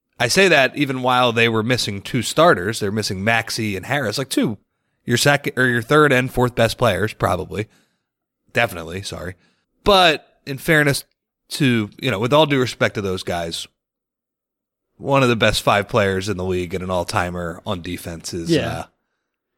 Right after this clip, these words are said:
Speaker 1: it's a little bit different. So, look, they got some luck and they, they won. So
Speaker 2: Yep.
Speaker 1: good for them.
Speaker 2: I, I mentioned the Sixers beat the shorthanded Warriors and a lot of mentions, a lot of replies.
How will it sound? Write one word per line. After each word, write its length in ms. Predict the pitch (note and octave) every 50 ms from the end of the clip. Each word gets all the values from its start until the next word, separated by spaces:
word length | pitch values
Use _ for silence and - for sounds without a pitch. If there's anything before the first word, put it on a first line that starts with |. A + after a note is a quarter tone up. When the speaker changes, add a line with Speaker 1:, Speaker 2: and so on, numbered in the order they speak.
| _
Speaker 1:
it's 100 | _ -
a 60 | C#3+
little 220 | B2+ A#2+ A2+ G2+ F#2+
bit 180 | E2 F2+ D2
different. 300 | - D#2+ D2+ - - _ _ _ _
So, 260 | - - F#2+ F2 E2+ - - - -
look, 180 | G3+ G3 -
they 120 | - E3+ D#3+
got 140 | F#3 F#3
some 120 | - A3 F#3
luck 260 | D3+ D#3+ F#3 F#3 -
and 120 | E3 D#3+
they, 160 | D#3 D#3+ D#3+ D#3 - _
they 100 | - D#3+
won. 240 | E3+ F#3 C#3+ G2 F2 - - _
So 120 | - E3
Speaker 2:
Yep. 120 | D#3+ D3+ -
Speaker 1:
good 120 | C3 -
for 60 | -
them. 200 | - F3 F3 - - _ _ _ -
Speaker 2:
I, 60 | F3+
I 20 | F3
mentioned 460 | F3 F3 F3 - - F3 F3 E3+ D3+
the 80 | - -
Sixers 420 | - - E3 D#3 - - E3 D#3
beat 260 | D3 D3+ E3 D#3 D3
the 120 | - E3 D#3
shorthanded 640 | - - - D#3+ D#3+ C#3+ C#3+ D#3 D#3 D#3 D3+ D3
Warriors 520 | D3 C#3+ D3 D3 D3 C#3+ C#3+ C#3+ D3 C#3 C3
and 160 | B2+ B2 B2
a 80 | B2 A#2
lot 280 | A#2 B2 C#3+ E3 F#3 F#3+
of 60 | F#3
mentions, 440 | F3+ F3+ F3+ E3 - F3+ F3+ E3 C#3
a 40 |
lot 180 | C#3 D3+ D#3 D#3+
of 100 | E3 D3
replies. 460 | C#3 - - D#3 D3+ D3+ D3 C#3 -